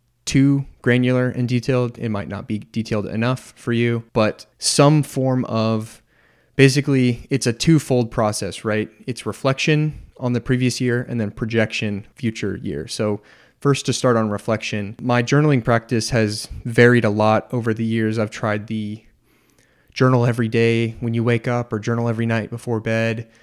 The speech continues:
do the brain dump or do, like, flow of consciousness right when you wake up, morning gratitudes, week in review. I've tried a lot of different things. What I kinda landed on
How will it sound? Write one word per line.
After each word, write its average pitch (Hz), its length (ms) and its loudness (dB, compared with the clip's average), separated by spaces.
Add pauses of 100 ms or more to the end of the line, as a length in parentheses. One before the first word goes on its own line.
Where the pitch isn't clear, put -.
(320)
do 135 140 2
the 123 100 2
brain 123 360 4
dump 120 640 2
or 110 300 -2
do, 113 280 -2
like, 113 240 -4
flow 120 480 0 (120)
of - 80 -6
consciousness 135 520 0
right 123 140 2
when 120 100 -2
you 113 80 -2
wake 117 240 -2
up, 147 340 0 (180)
morning 147 280 8
gratitudes, 117 1120 2 (720)
week 143 260 6
in 135 80 8
review. 113 480 4
I've 113 120 2
tried 156 180 6
a 135 40 6
lot 123 140 4
of 117 60 -2
different 107 220 -4
things. 104 220 -4
What 127 80 2
I 117 60 2
kinda 160 240 0
landed 120 400 0
on 110 400 0